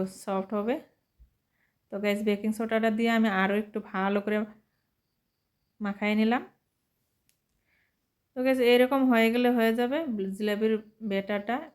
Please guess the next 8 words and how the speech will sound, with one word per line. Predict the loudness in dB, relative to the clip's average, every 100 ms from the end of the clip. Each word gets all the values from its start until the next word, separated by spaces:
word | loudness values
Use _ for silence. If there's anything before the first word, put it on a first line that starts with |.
| _
ঠিক | -10 -6 -4
এইরকম | -2 -2 -4 -2
হলে। | -2 -4 -8 _ _ _ _ _ _ _ _ _ _ _ _ _
তো | -6 -4
এখন | -2 -2
এটা | -2 -2
আমি | 0 -2
একটা | -4